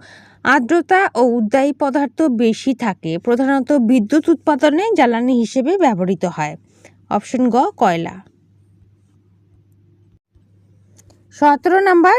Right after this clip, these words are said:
গুজরাটের বৃহত্তম তৈলখনি হল আঙ্কেলেশ্বর, অপশন ঘ, গুজরাটের জামনগরে। গুজরাটের জামনগর শোধনাগার হল বিশ্বের বৃহত্তম তেল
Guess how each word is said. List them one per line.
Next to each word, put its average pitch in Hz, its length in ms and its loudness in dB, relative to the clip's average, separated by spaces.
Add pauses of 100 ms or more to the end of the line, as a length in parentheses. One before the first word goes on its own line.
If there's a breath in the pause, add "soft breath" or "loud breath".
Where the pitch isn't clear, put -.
(140)
গুজরাটের 330 460 0
বৃহত্তম 302 520 -2 (180)
তৈলখনি 285 560 0
হল 269 200 0 (640)
আঙ্কেলেশ্বর, 240 800 -2 (300)
অপশন 247 320 -4
ঘ, 233 80 -4 (380)
গুজরাটের 269 500 0
জামনগরে। 233 640 2 (640 soft breath)
গুজরাটের 285 440 2
জামনগর 254 640 0
শোধনাগার 247 640 0 (100)
হল 247 140 -2 (180)
বিশ্বের 254 340 0
বৃহত্তম 240 480 0 (240)
তেল 269 160 2